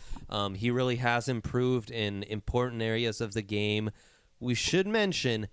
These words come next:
his production did go down from his junior to his senior year, and we're still trying to figure out exactly why. I think in some ways he got a little conservative. His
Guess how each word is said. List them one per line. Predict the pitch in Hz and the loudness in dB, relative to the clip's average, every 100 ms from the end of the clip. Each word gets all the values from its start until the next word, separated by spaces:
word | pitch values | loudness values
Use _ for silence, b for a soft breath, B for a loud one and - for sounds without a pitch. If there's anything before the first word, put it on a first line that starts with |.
| - _ | -14 _
his | - 135 | -4 0
production | 139 156 180 - 151 123 107 | 2 2 2 0 -2 -2 0
did | 143 156 | 0 2
go | 180 170 | 2 2
down | 151 165 131 | 2 2 2
from | 110 123 120 | 0 -2 -2
his | 101 | -4
junior | 98 113 120 120 113 | -4 -2 0 -2 -4
to | - 120 | -4 -2
his | 107 | -2
senior | - - 117 107 107 | -4 -6 -4 0 0
year, | 104 98 85 b b b | 0 -2 -6 b b b
and | 117 123 | -6 -4
we're | |
still | 117 - 143 | -2 2 2
trying | - 135 131 | 2 -2 -2
to | 123 | -4
figure | - 131 123 120 | -6 -4 -2 0
out | 120 123 123 | 0 0 -2
exactly | 113 107 - 117 113 - 117 | -6 -12 -4 -2 -2 -4 -2
why. | 110 113 | 0 0
I | 107 | -2
think | - 120 - | -4 -8 -10
in | 113 | -10
some | - 123 | -4 -4
ways | 123 113 - | -2 -2 -4
he | 120 | -6
got | 113 107 | -4 -2
a | |
little | 104 107 98 | -2 -4 -6
conservative. | - 107 - 151 147 143 143 135 b b b b - | -10 -12 0 0 2 2 0 -2 b b b b -6
His | 131 | -4